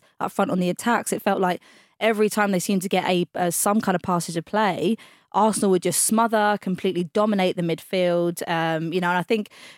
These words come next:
you know, Rianne Skinner was a little bit hampered maybe by the fact that she only had five subs, uh, hampered by a few injuries and things. But, you know, no subs coming on at half time after a pretty poor first half performance. I think tactically that seemed to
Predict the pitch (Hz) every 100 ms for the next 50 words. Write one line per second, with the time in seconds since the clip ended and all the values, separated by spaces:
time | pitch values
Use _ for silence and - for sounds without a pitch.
0 | - 208 190 214 208 - 214 196 190 202
1 | 214 190 170 196 190 180 180 175 170 165
2 | 175 170 160 185 175 180 - 180 170 -
3 | 196 160 190 - - 180 165 151 185 170
4 | 175 165 - 185 190 214 190 180 175 160
5 | 165 - 170 180 175 - - - 208 185
6 | 220 247 220 226 202 - 208 202 196 180
7 | 185 175 - 214 202 196 190 190 185 190
8 | 180 175 - 240 190 - 196 175 185 170
9 | 180 170 165 190 196 - 302 - 196 -
10 | - - 294 180 170 175 - 202 180 175
11 | 151